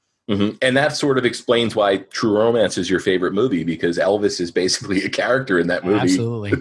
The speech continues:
Speaker 2: Absolutely. Uh, True Romance has everything I love, which is nineties movies, which, you know, when, when you're from our generation, nineties movies were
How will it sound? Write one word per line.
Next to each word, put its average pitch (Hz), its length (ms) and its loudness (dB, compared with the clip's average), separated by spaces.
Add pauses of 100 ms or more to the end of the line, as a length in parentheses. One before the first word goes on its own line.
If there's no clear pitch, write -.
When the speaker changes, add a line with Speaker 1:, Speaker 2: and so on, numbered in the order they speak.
(120)
Speaker 2:
Absolutely. 120 600 -2
Uh, 143 100 0
True 196 240 -2
Romance 175 440 0
has 143 280 0
everything 135 840 -2
I 117 140 -2
love, 104 540 -4
which 110 240 -8
is 127 340 -2
nineties 123 460 2
movies, 127 420 0
which, 107 320 -6
you 110 180 -4
know, 117 200 0
when, 110 260 -2
when 120 160 -2
you're 120 220 -2
from 113 240 -4
our 120 120 4
generation, 127 640 -2 (280)
nineties 131 420 0
movies 127 420 0
were 110 360 -2